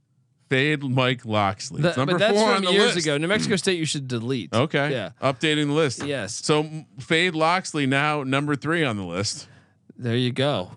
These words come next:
Speaker 2: There you go. Uh,
Speaker 1: I
Speaker 2: well,
Speaker 1: don't know. I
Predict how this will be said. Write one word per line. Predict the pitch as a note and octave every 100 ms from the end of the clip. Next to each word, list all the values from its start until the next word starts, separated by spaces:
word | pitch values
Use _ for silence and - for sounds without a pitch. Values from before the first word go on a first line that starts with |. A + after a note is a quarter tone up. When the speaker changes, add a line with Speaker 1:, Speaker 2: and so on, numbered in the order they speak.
| -
Speaker 2:
There | B2+ C3+
you | C#3+
go. | C#3 C#3+ C#3 A2+
Uh, | C3 B2+ B2+ B2 A#2+ -
Speaker 1:
I | D#3
Speaker 2:
well, |
Speaker 1:
don't | D#3+ C#3
know. | A#2 G#2+
I | A#2+ C#3